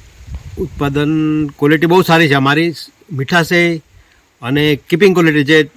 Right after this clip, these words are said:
ટકવા જોઈએ ને કેળા, અંદર કોઈ જાતનો કાળો ડાઘ પણ નીકળતો નથી. તમે બજારમાંથી લો ને તો એવું બધું આવે. એટલે પ્રાકૃતિક છે, એટલે અમે દસ વર્ષથી આમાં ડી એ પી દેવા કંઈ વાપર્યું નથી.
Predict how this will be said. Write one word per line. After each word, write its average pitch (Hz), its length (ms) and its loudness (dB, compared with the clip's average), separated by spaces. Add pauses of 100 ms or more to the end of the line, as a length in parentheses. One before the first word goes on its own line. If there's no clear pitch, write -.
(120)
ટકવા 185 260 0
જોઈએ 220 160 4
ને 202 60 2
કેળા, 147 340 0 (500)
અંદર 147 240 0
કોઈ 160 380 2
જાતનો 151 300 -4
કાળો 147 280 0
ડાઘ 139 280 -2
પણ 156 80 -2
નીકળતો 151 400 0
નથી. 127 220 -4
તમે 131 200 -8
બજારમાંથી 160 460 0
લો 196 140 2
ને 170 120 0
તો 156 60 -4
એવું 160 100 2
બધું 151 220 2
આવે. 127 140 -2
એટલે - 760 -16
પ્રાકૃતિક 170 540 0
છે, 170 140 0
એટલે 160 360 2
અમે 165 160 0
દસ 156 240 0
વર્ષથી 170 240 -2
આમાં 165 180 0
ડી 156 100 2
એ 160 60 4
પી 156 200 0
દેવા 156 240 2
કંઈ 151 140 -2
વાપર્યું 156 360 2
નથી. 117 240 -2